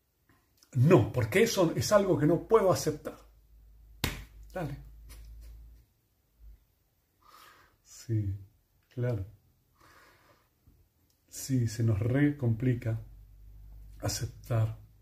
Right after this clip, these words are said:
Se nos recomplica entrar en un lugar de aceptación absoluta.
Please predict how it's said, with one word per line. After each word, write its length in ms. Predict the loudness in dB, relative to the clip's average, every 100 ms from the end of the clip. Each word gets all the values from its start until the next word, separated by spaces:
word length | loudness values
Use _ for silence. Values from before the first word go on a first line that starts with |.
| -20 -20 _ _ -20 -20
Se 200 | -8 -4
nos 220 | -4 -6
recomplica 1000 | -4 -4 -2 -4 -4 -2 -4 -4 -8 -8 -14 -20 -20 -20 -20 -20 -20 -20 -20 -20 -2
entrar 680 | 0 0 2 4 2 -2 -4
en 180 | 2 4
un 120 | 4
lugar 300 | 4 4 2
de 160 | -2
aceptación 1080 | -6 -6 -8 -8 -10 -10 -4 0 2 2 -2 -10 -20 -20 -20 -10
absoluta. 680 | -8 -6 0 0 0 -4